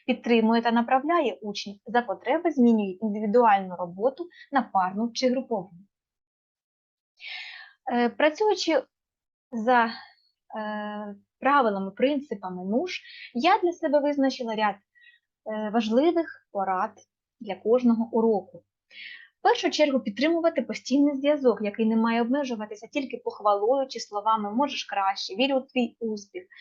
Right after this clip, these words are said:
а навпаки, надавати дитині коментарі, конкретні кроки, які ще їй варто зробити задля поліпшення результату. Навчати рефлексувати, будувати шкали успіху,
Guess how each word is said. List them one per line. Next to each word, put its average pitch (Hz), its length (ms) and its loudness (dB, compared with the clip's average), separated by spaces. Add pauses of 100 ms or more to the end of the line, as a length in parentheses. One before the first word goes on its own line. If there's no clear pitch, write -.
(300)
а 220 80 -2
навпаки, 262 680 0
надавати 226 460 2
дитині 226 400 0
коментарі, 208 640 -4
конкретні 254 600 0
кроки, 254 580 2 (220)
які 220 260 -2
ще 262 200 0
їй 240 240 2
варто 214 400 -2
зробити 214 560 -4
задля 214 340 2
поліпшення 208 680 -6
результату. 208 680 -8 (760)
Навчати 330 580 2
рефлексувати, 233 1040 -2 (920)
будувати 247 500 4
шкали 285 500 0
успіху, 240 760 -6